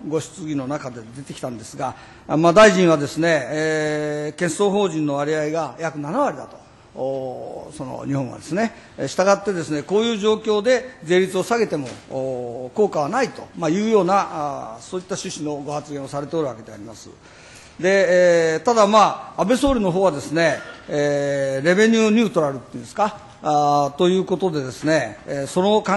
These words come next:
え方にはこだわらないと、まあ、言った趣旨の発言を、まあ、行う、行って見えるわけであります。まあ、従って、まあ、あ、もう一度大臣にですね、お伺いをしたいんですが、まあ、このような安倍総理の前のめりの姿勢に対する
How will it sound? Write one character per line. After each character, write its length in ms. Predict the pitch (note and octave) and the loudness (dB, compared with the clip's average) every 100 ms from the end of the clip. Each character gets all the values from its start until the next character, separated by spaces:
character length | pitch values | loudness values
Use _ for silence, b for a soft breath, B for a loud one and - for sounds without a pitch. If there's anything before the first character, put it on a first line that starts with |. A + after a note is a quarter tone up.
| A3 | 0
え 80 | A#3 | 0
方 220 | A#3 G#3+ | 0 -2
に 80 | E3+ | -4
は 80 | D3+ | -4
こ 100 | E3+ | -2
だ 120 | C4 | 0
わ 40 | |
ら 80 | D4+ | 2
な 140 | D4+ | 2
い 40 | C3 | 0
と、 120 | - - B B - | -6 -16 B B -2
ま 100 | E3 | 0
あ、 20 | |
言 100 | F3 | 2
っ 20 | |
た 340 | D#3+ - A3 G#3 | -2 2 4 4
趣 200 | F3+ F#3 | 4 -2
旨 140 | D#3+ | 0
の 80 | D3+ | 0
発 240 | C3 - | -2 -4
言 240 | D3+ F3 E3+ | 0 4 4
を、 100 | D#3+ | 4
ま 120 | D3+ | 2
あ、 40 | B2+ A2+ D#3 | -2 -6 -4
行 60 | D#3+ | 0
う、 680 | D#3+ D#3+ - - - - D#3 | 2 0 -4 -18 -14 -6 -2
行 200 | F3 F3 | 0 0
っ 60 | |
て 120 | - | -2
見 100 | E3 E3+ | 2 2
え 40 | |
る 60 | D3+ | 2
わ 80 | |
け 80 | A#2 | -2
で 80 | A2 | -10
あ 40 | |
り 60 | G2+ | -12
ま 100 | G#2+ | -16
す。 140 | - - - | -18 -16 -6
ま 80 | E3 | 2
あ、 20 | |
従 180 | A3 A3 | 6 6
っ 140 | G#3+ | 8
て、 180 | G3+ - B B B - | 4 4 B B B -4
ま 320 | E3 F3+ D#3 | 2 4 4
あ、 640 | D3+ D3 C#3+ C3 C3 C3+ C3+ | 0 0 0 -2 -6 -8 -10
あ、 40 | E3 | 0
も 180 | G#3+ | 6
う 60 | D4+ | 6
一 100 | C#4+ | 8
度 320 | C4+ A3+ F3 | 8 8 6
大 180 | F#3+ F3 | 2 2
臣 140 | D3 C3+ | 0 -4
に 60 | |
で 80 | A2+ | -8
す 80 | - | -10
ね、 180 | C#3+ B2+ | -8 -6
お 100 | D3 | -8
伺 260 | D#3+ E3+ D#3+ | -6 -2 -2
い 40 | |
を 80 | D#3+ | -2
し 80 | - | -2
た 120 | E3 | -2
い 40 | |
ん 60 | D3 | -2
で 60 | |
す 140 | A2 D3+ | -6 -4
が、 200 | D#3 A2 B B - | -4 -6 B B -2
ま 80 | |
あ、 40 | F3 | 0
こ 140 | G#3 | 2
の 80 | B3 | 4
よ 220 | C4+ B3+ | 4 4
う 20 | |
な 440 | A3+ B3+ G3+ - - | 2 0 0 -8 -6
安 120 | E3 | 0
倍 100 | G3+ | 0
総 220 | G3+ G#3 G3 | 2 2 2
理 60 | |
の 120 | F#3+ | 0
前 240 | F3 G3+ B3+ | 2 4 4
の 120 | C4 | 4
め 100 | C4 | 4
り 60 | C4 | 2
の 100 | A#3 | 0
姿 220 | - A#3+ | 0 0
勢 40 | |
に 140 | A#3+ A3 | 0 2
対 180 | A3+ | 0
す 160 | A3 E4 | 2 0
る 160 | G#3+ | 0